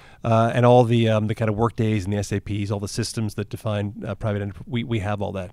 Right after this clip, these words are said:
Now, we're different in, um, a couple of senses, uh, Carl. One is, um,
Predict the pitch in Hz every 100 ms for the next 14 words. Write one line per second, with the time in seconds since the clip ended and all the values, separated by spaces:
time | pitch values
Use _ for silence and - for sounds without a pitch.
0 | - 135 127 120 170 - 160 123 - 135
1 | 123 120 113 110 117 - 113 104 104 101
2 | 101 101 - - 131 - 110 120 110 123
3 | 110 - - 104 101 - - 107 101 131
4 | 135 117 104 - - 104 104 101 101